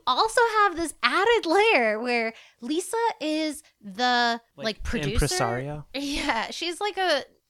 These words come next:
Speaker 1: like, major, like, beside, like, she,
Speaker 2: Oh, yeah.
Speaker 1: Andy Cohen, and, like, Ken Todd, her husband,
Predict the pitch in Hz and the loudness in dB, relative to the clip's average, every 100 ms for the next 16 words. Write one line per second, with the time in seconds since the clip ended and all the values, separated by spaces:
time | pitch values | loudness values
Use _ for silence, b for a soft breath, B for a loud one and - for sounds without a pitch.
0 | _ 240 220 226 240 240 220 196 - 233 | _ -8 -6 -2 -2 -2 -6 -8 -6 -6
1 | 208 254 254 294 - 262 - B B - | -6 -6 -2 0 0 -2 -4 B B -4
2 | - - 339 359 370 - - 240 277 294 | -2 0 0 0 0 -4 -2 0 0 -2
3 | 269 - 269 262 214 196 - 202 196 196 | -4 2 2 2 -2 -4 -6 -6 -4 -6
4 | 185 180 _ - - - 262 220 196 196 | -6 -8 _ -20 -2 0 0 -2 2 2
5 | 180 180 - 226 202 156 151 160 | 2 -6 -2 0 0 -6 -12 -14